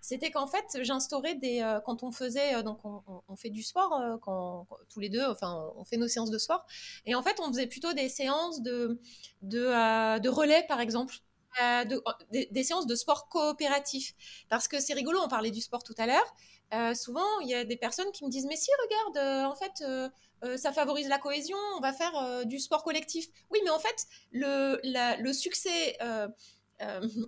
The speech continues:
le succès de, de, euh, individuel va, euh, se transformer en succès collectif,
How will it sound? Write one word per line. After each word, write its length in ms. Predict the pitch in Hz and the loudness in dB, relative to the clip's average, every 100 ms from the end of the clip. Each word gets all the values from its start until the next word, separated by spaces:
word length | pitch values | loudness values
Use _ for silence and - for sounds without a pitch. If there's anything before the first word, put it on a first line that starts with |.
| - - - | -8 -10 -2
le 140 | 277 | 0
succès 380 | 285 285 - 302 | 0 0 0 2
de, 240 | 233 240 208 | 4 2 2
de, 480 | 233 233 233 220 - - _ _ _ | 2 4 4 0 -6 -20 _ _ _
euh, 500 | 196 175 160 190 170 - | -8 -8 -10 -12 -14 -6
individuel 500 | 254 269 285 247 294 349 453 - - | -2 2 2 4 6 8 6 4 2
va, 380 | 254 285 262 - | 4 4 4 0
euh, 80 | 208 | -6
se 120 | - | -8
transformer 480 | 269 311 311 311 320 302 - | -8 -8 -2 -2 0 -2 -2
en 120 | 233 | -4
succès 320 | - - 339 | 0 2 4
collectif, 380 | 285 285 285 | 4 4 4